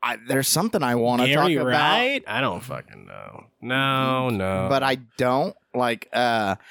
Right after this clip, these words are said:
Speaker 1: so there was a chick on my Facebook that was like,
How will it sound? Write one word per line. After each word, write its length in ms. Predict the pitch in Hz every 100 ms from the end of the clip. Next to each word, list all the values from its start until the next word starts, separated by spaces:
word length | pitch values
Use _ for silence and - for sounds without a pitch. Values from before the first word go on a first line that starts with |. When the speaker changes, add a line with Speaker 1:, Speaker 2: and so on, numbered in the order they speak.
| - - -
Speaker 1:
so 360 | - 160 143
there 180 | 143 147
was 200 | 143 131
a 100 | 123
chick 400 | - - 127 127
on 140 | 123 123
my 400 | 120 113 107 92
Facebook 680 | - 117 120 - 117 110 104
that 180 | 117 101
was 160 | 117
like, 420 | 120 120 107 101